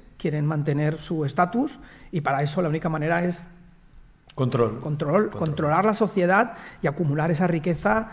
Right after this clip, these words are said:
Speaker 1: eh, lo más, lo más, el máximo tiempo posible,
Speaker 2: Mm.
Speaker 1: ¿no? Y ahora no lo tienen,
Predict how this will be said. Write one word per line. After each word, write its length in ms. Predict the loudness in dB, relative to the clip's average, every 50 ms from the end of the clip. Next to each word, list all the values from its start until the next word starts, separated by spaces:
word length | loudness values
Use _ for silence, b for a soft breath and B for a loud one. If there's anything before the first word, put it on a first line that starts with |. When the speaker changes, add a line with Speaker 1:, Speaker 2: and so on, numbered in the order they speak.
| B B B B B B
Speaker 1:
eh, 120 | -6 -4
lo 120 | -2 0 0
más, 340 | 0 0 -2 -4 -8 -4
lo 140 | -2 0 2
más, 520 | 2 2 0 -2 -4 -12 -16 -16 -14 -8 -6
el 120 | -2 0
máximo 760 | 0 2 0 0 -2 -6 -14 -16 -16 -8 -2 2 4 4 4
tiempo 300 | 4 4 4 4 2 2
posible, 560 | 0 0 -2 -2 -2 -2 0 0 -2 -4 -6 -8 -8 -6
Speaker 2:
Mm. 60 | -4
Speaker 1:
¿no? 120 | -4 -4 -4 -6 B B B B B B B B B 0
Y 80 | 2
ahora 180 | 4 4 6 6
no 100 | 4 4
lo 120 | 4 4
tienen, 760 | 2 2 2 2 2 2 2 0 0 -2 -2 -4 -4 -6 -8